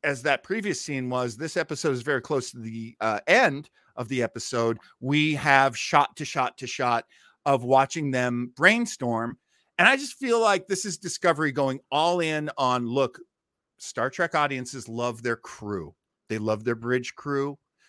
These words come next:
They get to know everybody individually. I know who Jory is and Worf and, and Data and Wesley. I, I know who my crew is. So let's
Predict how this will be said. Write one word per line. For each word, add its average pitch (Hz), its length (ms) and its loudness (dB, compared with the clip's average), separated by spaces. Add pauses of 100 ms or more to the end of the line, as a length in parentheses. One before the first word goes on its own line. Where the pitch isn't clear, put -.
(120)
They 135 80 -2
get 120 200 -2
to 117 80 -8
know 117 220 2
everybody 131 480 0
individually. 131 680 -2
I 113 120 4
know 117 180 2
who 123 160 -4
Jory 123 400 0
is 127 300 4
and 117 160 -2
Worf 123 500 6 (340)
and, 127 220 0
and 123 320 -2
Data 123 640 4 (160)
and 127 180 0
Wesley. 120 540 0
I, 120 240 4 (260)
I 123 120 0
know 147 360 8
who 190 160 2
my 175 180 2
crew 156 440 0
is. 85 260 -6
So 135 280 2
let's 123 260 -4